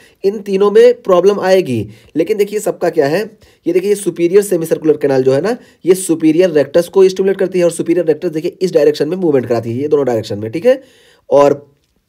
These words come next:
posterior semicircular canal को भी स्टिमुलेट करेगी और posterior semicircular canal देखिए ये इस डायरेक्शन में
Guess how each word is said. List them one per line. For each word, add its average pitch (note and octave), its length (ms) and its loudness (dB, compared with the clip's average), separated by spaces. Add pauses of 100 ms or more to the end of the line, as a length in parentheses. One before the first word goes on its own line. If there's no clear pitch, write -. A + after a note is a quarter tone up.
(280)
posterior E3+ 460 4
semicircular G3 540 0
canal F#3+ 280 0
को G3 100 0
भी G3+ 60 2
स्टिमुलेट G3+ 280 -2
करेगी E3+ 320 0 (260)
और D#3+ 140 -2
posterior F3 400 0
semicircular E3+ 480 -2
canal E3 260 0
देखिए F3+ 160 -2
ये F3+ 80 2 (140)
इस F#3 100 -6
डायरेक्शन D#3 420 0
में F#3 240 -4